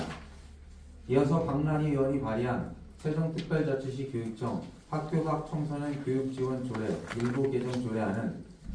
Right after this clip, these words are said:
학교에 재학 중인 학생과 달리 학교 밖 청소년의 경우에는 교육 재난 상황에서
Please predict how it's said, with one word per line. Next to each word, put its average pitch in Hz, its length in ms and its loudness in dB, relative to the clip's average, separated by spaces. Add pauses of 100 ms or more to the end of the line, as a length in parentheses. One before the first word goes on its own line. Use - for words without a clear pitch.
(100)
학교에 160 440 2
재학 135 340 2
중인 135 260 0
학생과 127 400 -2
달리 107 380 -2 (340)
학교 156 320 2
밖 156 240 2
청소년의 143 520 0
경우에는 113 480 -2 (460)
교육 143 320 4
재난 131 300 0
상황에서 110 680 -2